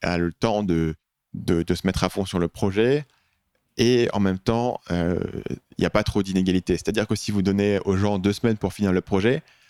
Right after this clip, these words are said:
bah, la personne qui bosse va avoir un,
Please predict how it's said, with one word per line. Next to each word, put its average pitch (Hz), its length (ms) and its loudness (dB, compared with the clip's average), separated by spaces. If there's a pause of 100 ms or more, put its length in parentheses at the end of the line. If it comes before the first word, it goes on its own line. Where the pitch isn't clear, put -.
(140)
bah, 98 80 0
la 92 80 0
personne 123 340 0
qui 101 340 0
bosse 113 580 -2 (440)
va 95 80 -2
avoir 95 220 2
un, 92 60 0